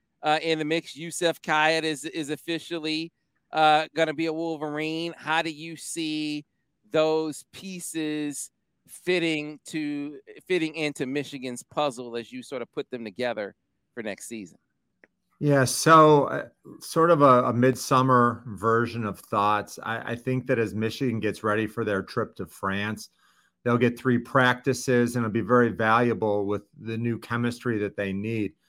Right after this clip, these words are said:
Speaker 2: Um, when you look at their roster, there's only two players that I think are coming back into the exact same role. Um, that's Hunter as the leader, the All-American, the All-Big Ten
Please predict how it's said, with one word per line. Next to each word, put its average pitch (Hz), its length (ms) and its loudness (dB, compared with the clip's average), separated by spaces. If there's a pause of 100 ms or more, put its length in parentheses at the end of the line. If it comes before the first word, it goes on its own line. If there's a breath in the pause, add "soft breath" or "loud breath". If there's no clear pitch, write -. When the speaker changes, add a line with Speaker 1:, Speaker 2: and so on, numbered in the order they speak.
(280)
Speaker 2:
Um, 107 420 -2 (100)
when 123 200 2
you 123 120 6
look 151 200 2
at 196 120 0
their 123 180 4
roster, 110 540 4
there's 107 200 -2
only 135 220 2
two 127 320 0
players 120 600 0
that 101 100 -4
I 92 120 -2
think 110 360 -6 (380)
are 101 120 -2
coming 113 360 -2
back 107 300 -2
into 110 160 -6
the 101 120 -4
exact 98 440 -4
same 104 340 -6
role. 107 440 0 (320)
Um, 95 180 -4
that's 101 220 -6
Hunter 113 540 0
as 101 360 -2
the 104 120 -8
leader, 117 480 4
the 107 140 -2
All-American, 104 720 -2
the 98 120 -4
All-Big 98 440 -4
Ten 104 420 -6